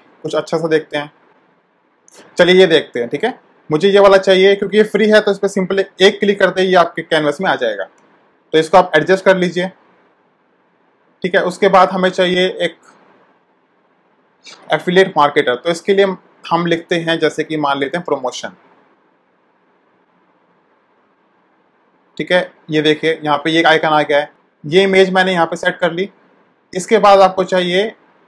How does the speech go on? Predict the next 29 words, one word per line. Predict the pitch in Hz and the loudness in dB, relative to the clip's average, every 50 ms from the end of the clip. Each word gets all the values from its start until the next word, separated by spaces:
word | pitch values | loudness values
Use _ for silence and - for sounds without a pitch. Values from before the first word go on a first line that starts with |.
| _ _ - | _ _ -6
customers। | 175 170 - - 175 143 120 107 101 - - - - _ _ _ _ _ _ _ _ - | -6 -4 -2 -4 -4 -4 -4 -6 -8 -12 -20 -20 -20 _ _ _ _ _ _ _ _ -10
तो | 156 | -4
customers | - 165 165 165 - 190 190 190 190 | -2 -2 0 0 0 0 2 0 0
के | - - | 0 -2
लिए | 190 190 196 | 2 4 6
आप | 190 185 185 - - | 4 4 4 0 0
या | 165 165 | 0 0
तो | 151 165 | 2 0
कस्टमर | 160 165 165 - 175 180 190 190 | -2 -4 -6 -4 -2 0 0 0
लिख | 180 185 | 0 -2
सकते | 190 170 - - 185 | -6 -4 -2 -4 -2
हैं | 180 | -2
या | 175 170 | -2 -2
फिर | 170 185 190 | 2 2 2
आप | 175 | 2
search | 180 - 185 175 | 2 0 -4 -4
कर | - 170 | -4 -6
सकते | 160 160 156 190 | -6 -6 -4 -4
हैं | 190 185 | -4 -4
people। | - 160 - - 120 101 - _ _ _ _ _ _ _ _ _ _ _ _ _ _ _ _ _ _ _ _ _ _ _ - - _ - | -4 -4 -4 -2 -4 -4 -4 _ _ _ _ _ _ _ _ _ _ _ _ _ _ _ _ _ _ _ _ _ _ _ -20 -6 _ 0
आप | 170 165 156 | 0 0 2
दो | 147 190 190 | 4 2 4
तीन | 190 220 226 220 226 | 4 4 2 4 4
अलग-अलग | 214 190 190 196 202 202 196 196 | 4 4 6 6 6 4 4 4
type | - 180 180 175 180 | 2 2 2 2 0
से | - 202 196 185 | 0 0 0 2
search | 185 - 190 185 190 | 2 2 2 2 2
करके | - 180 185 | 0 0 0
देखेंगे, | 175 165 165 165 - 175 180 175 175 175 | 0 -2 -2 -4 -4 -6 -6 -4 -6 -6